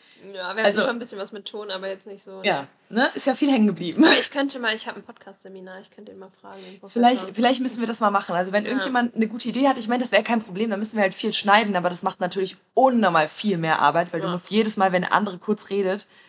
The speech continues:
Speaker 2: gerade auch dieses Ja, du musst es halt wirklich immer rausschneiden, das ist total ätzend. Deswegen, ähm, ja, wenn sich irgendjemand auskennt, gerne Bescheid sagen.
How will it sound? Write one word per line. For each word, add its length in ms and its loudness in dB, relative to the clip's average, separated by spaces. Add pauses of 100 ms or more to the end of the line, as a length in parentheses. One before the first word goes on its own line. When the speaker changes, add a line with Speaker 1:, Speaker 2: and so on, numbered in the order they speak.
(200)
Speaker 2:
gerade 220 6
auch 120 4
dieses 320 -6
Ja, 340 6
du 120 -8
musst 180 -2
es 40 -14
halt 160 -6
wirklich 220 -6
immer 220 4
rausschneiden, 500 0
das 140 -14
ist 120 -14
total 300 -10
ätzend. 300 -12 (640)
Deswegen, 560 0
ähm, 300 -2
ja, 180 4
wenn 200 -2
sich 180 0
irgendjemand 340 -2
auskennt, 480 0
gerne 280 2
Bescheid 360 -6
sagen. 200 -10